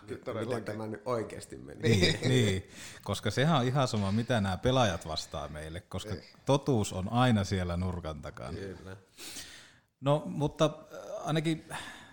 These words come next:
Speaker 3: näistä oululaislähtöisistä, jotka tonne ulkomaille menee, niin mulla nousee aina mieleen Rinteen Pekka, kun siirtyi tonne Rapakon taakse, niin Peksihän ei uskaltanut edes hotellilta lähteä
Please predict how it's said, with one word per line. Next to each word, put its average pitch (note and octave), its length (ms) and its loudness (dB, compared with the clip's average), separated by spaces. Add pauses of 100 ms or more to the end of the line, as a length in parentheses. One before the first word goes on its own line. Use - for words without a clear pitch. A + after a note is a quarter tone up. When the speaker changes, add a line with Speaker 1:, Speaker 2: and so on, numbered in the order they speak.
(100)
Speaker 3:
näistä B2+ 260 0
oululaislähtöisistä, A#2 1120 2
jotka G2+ 200 -4
tonne G#2 220 0
ulkomaille G2+ 500 0
menee, G2 360 2
niin F#2 120 -2
mulla F#2+ 180 -2
nousee F#2+ 320 -2
aina F#2+ 140 -2
mieleen F#2+ 440 -2 (400)
Rinteen A2 460 2
Pekka, - 480 0
kun F2 160 -4
siirtyi F2+ 360 -4
tonne F2+ 320 -4
Rapakon F#2+ 500 -4
taakse, F2+ 320 -4
niin F2+ 120 -2
Peksihän G2+ 440 -2
ei F#2 60 -2
uskaltanut F#2+ 420 -2
edes F#2 160 -2
hotellilta D2+ 600 -2
lähteä D2 320 -10